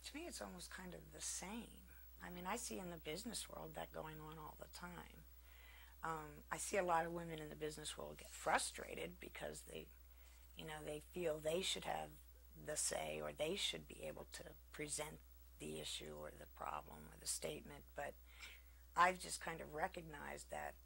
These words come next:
if that's someone else's hang up, then w-, I, I'm not there to help that person become enlightened about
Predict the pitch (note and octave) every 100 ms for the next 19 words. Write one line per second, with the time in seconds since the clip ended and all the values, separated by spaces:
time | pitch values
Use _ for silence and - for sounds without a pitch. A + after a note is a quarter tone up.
0 | - - D3+ - G3+ - - F3 E3 D#3
1 | D#3+ - D#3+ D3+ D#3 D#3+ F3 D3 D3+ -
2 | D3+ D#3 D3+ - - - - - D#3 D#3
3 | - - D#3 - - D#3 G#3 G3 E3+ D#3
4 | D#3+ D#3+ D#3 D3 - - - - - E3
5 | - F3+ - - E3 - D3+ C#3+ D3 -
6 | - - - D#3+ D#3 E3 D#3 D3 D3 D3+
7 | E3 - E3 - - - - - - -
8 | D3 D3+ D3